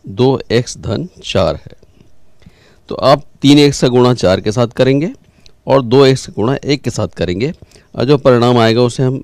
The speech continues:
लिखेंगे। तो तीन एक्स और चार का गुणा करने पर आपको मिलेगा बारह एक्स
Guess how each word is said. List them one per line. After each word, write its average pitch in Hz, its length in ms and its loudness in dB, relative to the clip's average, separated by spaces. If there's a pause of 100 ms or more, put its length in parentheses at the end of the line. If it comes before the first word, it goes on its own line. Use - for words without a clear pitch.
लिखेंगे। 110 480 0 (500)
तो 117 100 -2
तीन 139 300 2
एक्स 151 240 2
और 151 100 0
चार 123 280 2
का 143 120 -2
गुणा 120 220 0
करने 107 240 -2
पर 98 160 -4
आपको 98 220 -4
मिलेगा 92 420 -2 (1500)
बारह 85 360 0
एक्स 131 300 0